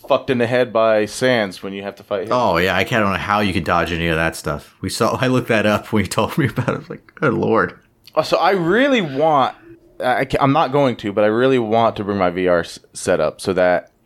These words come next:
Speaker 1: you can play Beat Saber and I can have you try the, um, the, the remix version of, uh, Megalovania. It's, I think it's called Through the Skull, and, and try to play Beat Saber with that.
Speaker 2: Okay.
Speaker 1: Beat Saber's really fun, though. I, I
Speaker 2: Let's
Speaker 1: really
Speaker 2: get
Speaker 1: wish I, I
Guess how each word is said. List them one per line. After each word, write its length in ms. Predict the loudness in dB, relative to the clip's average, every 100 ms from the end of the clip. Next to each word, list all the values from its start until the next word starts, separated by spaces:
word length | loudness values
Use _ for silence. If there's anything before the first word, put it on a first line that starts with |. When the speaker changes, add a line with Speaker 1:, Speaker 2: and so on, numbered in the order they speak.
| -14
Speaker 1:
you 120 | -10
can 120 | -6
play 180 | -2 -2
Beat 360 | -2 -4 -6 -2
Saber 420 | 0 0 0 -2
and 240 | 0 2
I 80 | 2
can 140 | 0 0
have 240 | 0 -2
you 80 | -4
try 580 | -6 0 2 2 0 -4 _ -20 _ _
the, 240 | -4 -2 -2
um, 340 | -4 -6 -10 -16 -20 _ -14
the, 240 | -10 -10
the 160 | -4 -4
remix 460 | 0 2 2 0 0
version 640 | 0 0 -2 -4 -6 -12 _ -4
of, 420 | -2 -2 -6 -6
uh, 260 | -4 -6 -6
Megalovania. 840 | -2 0 2 0 0 -2 -2 -4 -6
It's, 140 | -4
I 100 | -4
think 180 | -2 -4
it's 100 | -4
called 220 | -6 -6
Through 220 | -6 -6
the 100 | -6
Skull, 540 | -6 0 2 2 -2 -10 _ _ _
and, 280 | -6 -6 -6
and 180 | -6 -4
try 180 | 0 0
to 100 | 0
play 180 | -4
Beat 220 | -6 -8 -8
Saber 300 | -8 -6 -10
with 140 | -12
that. 260 | -12 -12 -16 _ _ _ -4
Speaker 2:
Okay. 300 | 0 -2 -4 _ _ _ -4
Speaker 1:
Beat 140 | -4
Saber's 320 | 2 2 0 -4
really 140 | -8
fun, 200 | -10 -10
though. 180 | -10 -12 -20 -20 -12
I, 60 | -4 -2 0
I 20 |
Speaker 2:
Let's 140 | -2
Speaker 1:
really 140 | -2 0
Speaker 2:
get 60 |
Speaker 1:
wish 200 | -2 -2
I, 120 | -2 0
I 240 | -2 -4